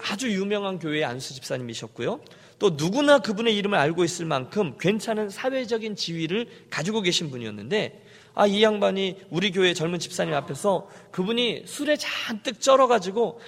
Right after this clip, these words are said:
세상적인 얘기만 계속 해대는 모습을 보고 그걸 계속 듣는데, 이 젊은 집사가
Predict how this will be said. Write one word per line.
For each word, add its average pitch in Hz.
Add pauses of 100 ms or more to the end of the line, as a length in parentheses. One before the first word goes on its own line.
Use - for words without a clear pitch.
세상적인 277
얘기만 226
계속 240
해대는 247
모습을 190
보고 185
그걸 254 (220)
계속 302
듣는데, 240
이 240
젊은 220
집사가 190